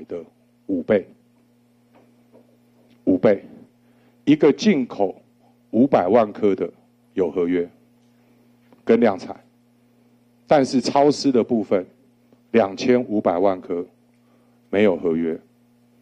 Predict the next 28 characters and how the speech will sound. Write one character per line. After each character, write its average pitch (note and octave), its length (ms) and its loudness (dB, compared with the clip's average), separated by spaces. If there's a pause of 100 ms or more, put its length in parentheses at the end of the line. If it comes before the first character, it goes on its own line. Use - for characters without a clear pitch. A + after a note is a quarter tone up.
(680)
我 G#2+ 100 -4
们 A#2 80 4
想 A2+ 200 2
要 C3 80 2
请 G#2 280 -4
教 A2 240 4
一 F#2 60 0
下 G#2 200 0
我 F#2 120 -4
们 F2 100 -6
的 F2+ 120 -2
农 F2 200 -8
业 G2+ 140 2
部 F2+ 260 -2
跟 G#2 260 0
中 G2+ 200 -2
央 F#2 180 0
畜 F#2 160 -6
产 E2 180 -8
会， E2 280 -4 (540)
这 A#2+ 140 2
到 A#2 220 2
底 F#2 220 -10 (480)
是 - 160 -6
怎 E2+ 160 -8
么 D#2 80 -10
回 D#2+ 160 -6
事？ E2+ 260 -10